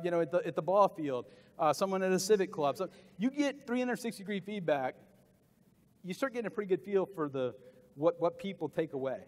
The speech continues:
right? So then what do you do? Is anybody familiar with the term called smart goals? Okay, so let me ask you this question. If you're gonna set goals, so we, so we know our blind spot, we wanna get better in sales, we wanna grow, we, we wanna intersect sales and marketing, which I'm gonna tie together at the end.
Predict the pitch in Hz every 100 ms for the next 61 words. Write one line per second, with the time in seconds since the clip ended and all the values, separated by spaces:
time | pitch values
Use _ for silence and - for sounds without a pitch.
0 | - 135 127 165 - - _ _ _ _
1 | _ _ _ _ _ _ _ _ _ _
2 | _ _ _ _ - - 233 214 208 196
3 | 175 269 254 190 147 127 101 - - 151
4 | 226 233 226 214 214 208 196 165 196 190
5 | 185 151 - 165 185 202 202 196 - -
6 | - - - _ _ _ _ _ _ _
7 | _ _ _ _ - 180 117 - - -
8 | - - 190 185 247 226 - 180 - 135
9 | - 127 185 233 - 269 180 208 185 151
10 | 151 170 165 196 190 190 220 196 170 180
11 | 202 - 143 143 - 147 196 180 151 165
12 | 180 165 135 139 143 143 139 190 156 143
13 | 151 156 156 156 - 156 151 180 214 190
14 | - 175 - 180 170 156 156 156 156 143
15 | 151 139 160 156 147 151 139 151 190 165